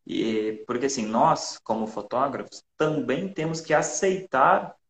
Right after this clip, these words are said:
ser contratado. Não é só essa família que pode, "Eu quero você" e pronto.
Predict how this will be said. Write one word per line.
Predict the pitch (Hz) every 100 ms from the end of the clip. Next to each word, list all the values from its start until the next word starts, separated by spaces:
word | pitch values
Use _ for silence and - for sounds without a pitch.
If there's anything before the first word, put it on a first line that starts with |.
| _
ser | - 165 156
contratado. | - 143 135 131 - 95 90 _ _ _ _ _ _ _
Não | 107 113
é | 127
só | - 135
essa | 131 131
família | 120 113 120 135
que | 120 -
pode, | 117 113 -
"Eu | 101 -
quero | - 156 160
você" | 151 - 135 160 - -
e | 147
pronto. | - 120 98 -